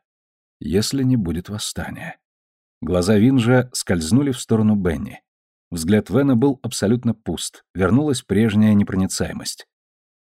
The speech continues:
И вдруг Эзер понял, что заговор действительно существует.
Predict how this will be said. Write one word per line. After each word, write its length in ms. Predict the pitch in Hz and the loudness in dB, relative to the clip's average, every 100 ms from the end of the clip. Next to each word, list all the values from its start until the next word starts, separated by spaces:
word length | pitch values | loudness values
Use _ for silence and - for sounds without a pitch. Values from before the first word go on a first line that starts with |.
| - | -4
И 80 | |
вдруг 400 | 92 117 175 - - | 0 2 2 -2 -2
Эзер 300 | 147 139 127 | 0 2 0
понял, 380 | - 165 151 135 | 0 0 0 -2
что 200 | - 95 | -2 -2
заговор 540 | 78 135 131 135 139 | 2 0 2 0 0
действительно 640 | 101 107 - 110 120 110 | 2 0 2 0 2 0
существует. 880 | 107 - - 104 - 85 - - - | 0 -4 -4 -6 -6 -10 -10 -14 -20